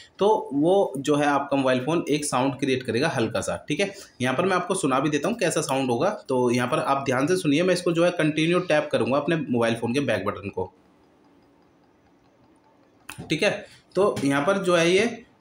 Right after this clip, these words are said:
कुछ इस तरीके से काम करती है आपकी टच साउंड सेटिंग, ठीक है, अ, आपके Motorola ई थर्टी टू Android मोबाइल फ़ोन में, ठीक है। तो यहाँ पर जो है मैं आपको इस सेटिंग को ढूंढने का एक शॉर्टकट तरीका बता देता हूँ कि कैसे आप जो है टच साउंड सेटिंग को अपने मोबाइल फ़ोन में शॉर्टकट तरीके से कैसे ढूंढ सकते हैं। इसके लिए आपको करना क्या है कि मोबाइल का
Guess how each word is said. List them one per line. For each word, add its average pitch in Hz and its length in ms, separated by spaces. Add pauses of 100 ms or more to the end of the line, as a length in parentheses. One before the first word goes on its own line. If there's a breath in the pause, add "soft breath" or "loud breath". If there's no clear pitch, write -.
कुछ 170 200
इस 147 180
तरीके 151 240
से 160 80
काम 135 240
करती 120 260
है 151 60
आपकी 147 180
टच 127 180
साउंड 127 280
सेटिंग, 131 320
ठीक 131 180
है, 208 140
अ, - 140 (520)
आपके - 280
Motorola 127 480
ई 139 100 (100)
थर्टी 120 200
टू 139 100 (120)
Android 107 280
मोबाइल 98 220
फ़ोन 98 240
में, 98 140
ठीक 147 180
है। 180 80 (340 loud breath)
तो 170 80
यहाँ 165 180
पर 196 140
जो 185 140
है 196 140
मैं 185 100
आपको 175 340
इस 156 160
सेटिंग 151 280
को 170 100
ढूंढने 120 380
का 147 100
एक 170 100
शॉर्टकट 127 420
तरीका 123 220
बता 104 240
देता 101 180
हूँ 175 100
कि 165 160
कैसे 160 320
आप 123 280
जो 131 120
है 139 180
टच 135 180
साउंड 123 280
सेटिंग 104 340
को 156 100
अपने 131 260
मोबाइल 104 240
फ़ोन 104 200
में - 200 (320 loud breath)
शॉर्टकट 202 420
तरीके 123 220
से 160 100
कैसे 160 240
ढूंढ 120 260
सकते 98 260
हैं। 95 180
इसके 113 220
लिए 143 100
आपको 139 200
करना 127 280
क्या 135 180
है 120 60
कि 139 140
मोबाइल 120 360
का 165 240